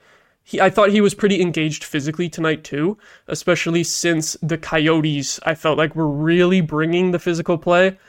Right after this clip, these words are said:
Uh, the hits in total ended up being pretty even, twenty-six to twenty-five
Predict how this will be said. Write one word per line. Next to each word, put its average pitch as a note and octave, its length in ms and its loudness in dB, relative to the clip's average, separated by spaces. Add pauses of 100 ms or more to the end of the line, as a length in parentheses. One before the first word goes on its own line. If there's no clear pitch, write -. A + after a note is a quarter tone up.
(280)
Uh, D#3+ 200 4
the D#3 140 2
hits - 540 0
in F3 260 0
total E3+ 420 4
ended D#3+ 220 2
up D3 100 2
being D3 200 0
pretty D3 240 -6 (100)
even, E3+ 320 -2
twenty-six D#3 480 -4
to D#3 60 -6
twenty-five C#3 760 -2